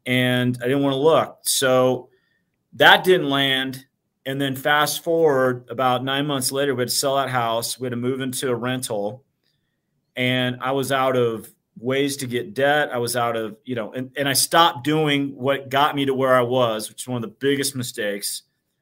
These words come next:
people make. They build a business, they get to a certain level, and then they, they cool their jets, and they, you know, they become, uh, we call it big timing, right? They act like big timers.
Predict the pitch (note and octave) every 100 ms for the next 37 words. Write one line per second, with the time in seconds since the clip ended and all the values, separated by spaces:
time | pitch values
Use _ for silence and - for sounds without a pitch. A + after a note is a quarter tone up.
0 | _ _ _ C#3 C3 A#2+ A#2+ A2+ G#2 -
1 | B2 A2 B2+ D3 C#3+ C3 B2 B2 B2 A#2+
2 | C3+ C#3 B2 C#3+ B2+ B2 B2+ B2 A#2+ A#2
3 | A#2+ A2+ - _ _ - A2 E3+ D3 C3
4 | A#2+ C3 B2+ B2 A#2+ A#2 - B2 A2 A2+
5 | A2 - B2 A2+ G#2 _ _ _ _ _
6 | _ _ - A2 - A2+ B2+ B2+ C#3+ A#2+
7 | G#2 _ _ C3+ C#3 - A#2+ A2 A2 A2+
8 | - A2+ A#2 B2 A#2+ A#2+ A#2 - B2+ B2
9 | A2+ G2+ G#2 -